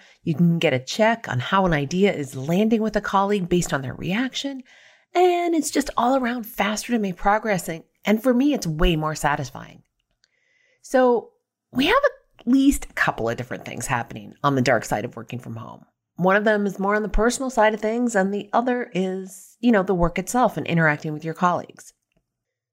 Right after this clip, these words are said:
Let's take a look at that personal side of the equation first.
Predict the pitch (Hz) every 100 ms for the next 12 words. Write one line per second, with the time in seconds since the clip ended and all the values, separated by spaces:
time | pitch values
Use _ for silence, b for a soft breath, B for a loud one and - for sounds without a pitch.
0 | - 339 - 330 277 160 147 139 135 -
1 | - - 196 180 147 127 123 123 117 120
2 | 117 - 117 123 110 - 131 - - -